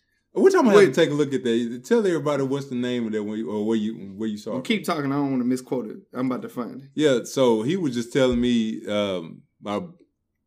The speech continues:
Speaker 1: co-host over here, my brother,
Speaker 2: You
Speaker 1: my
Speaker 2: gonna stop with the
Speaker 1: brethren,
Speaker 2: co-host.
Speaker 1: my brethren,
Speaker 2: You gonna stop with
Speaker 1: my
Speaker 2: that.
Speaker 1: brethren. He was telling me not too long ago about, he was looking at something, a documentary on Netflix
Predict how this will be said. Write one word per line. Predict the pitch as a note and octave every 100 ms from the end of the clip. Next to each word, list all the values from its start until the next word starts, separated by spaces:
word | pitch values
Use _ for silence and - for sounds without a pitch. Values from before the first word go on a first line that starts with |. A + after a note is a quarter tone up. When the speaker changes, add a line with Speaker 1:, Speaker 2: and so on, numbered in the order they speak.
| _ _
Speaker 1:
co-host | - A2+ G2+ E2+ -
over | F2 E2
here, | F2+ F2 E2+ _ -
my | F2
brother, | F2 F2+ F#2 F2+
Speaker 2:
You | C#3
Speaker 1:
my | F3+
Speaker 2:
gonna | -
stop | F#3+
with | A3 -
the |
Speaker 1:
brethren, | -
Speaker 2:
co-host. | D#3+ D#3+ A#3 - -
Speaker 1:
my | - G#2
brethren, | F#2+ G#2+ A2+ G#2+ G#2+ A2 B2+
Speaker 2:
You | B2+ D#3
gonna | -
stop | - D3 D3
with | G#2+
Speaker 1:
my | C3
Speaker 2:
that. | C3+
Speaker 1:
brethren. | A2+ A#2 A#2 A#2 B2 - _ _
He | D3+
was | D#3
telling | D3+ C#3+ B2+
me | A#2+ A2
not | A2+ A#2
too | A2+
long | A2 A2 G#2+
ago | G#2 G#2
about, | G2 F#2+ G#2 G2 F#2+
he | A#2
was | A2 G2+
looking | G#2 G2+ G#2
at | F#2+
something, | - G2 G2
a | F2+
documentary | F2 G2 G2 G2 G2 F#2+
on | F2+
Netflix | F#2 F#2+ F#2+ G#2+ G#2